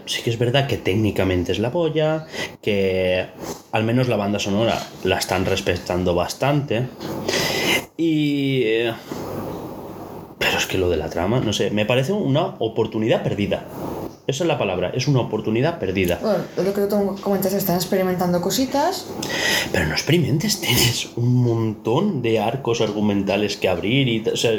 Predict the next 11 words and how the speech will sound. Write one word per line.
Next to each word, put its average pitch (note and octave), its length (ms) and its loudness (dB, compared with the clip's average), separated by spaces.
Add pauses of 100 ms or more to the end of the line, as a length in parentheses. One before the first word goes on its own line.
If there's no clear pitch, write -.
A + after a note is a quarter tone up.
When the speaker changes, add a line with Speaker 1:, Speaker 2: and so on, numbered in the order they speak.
Speaker 1:
quiero B2+ 180 2
decir, A#2 260 0 (400)
eh, B2 540 0
puestos C3+ 400 0
a E3+ 80 -4
coger E3 380 0
El A2 120 0
Señor G#2+ 240 0
de B2 60 2
los C3+ 160 2
Anillos C#3+ 560 2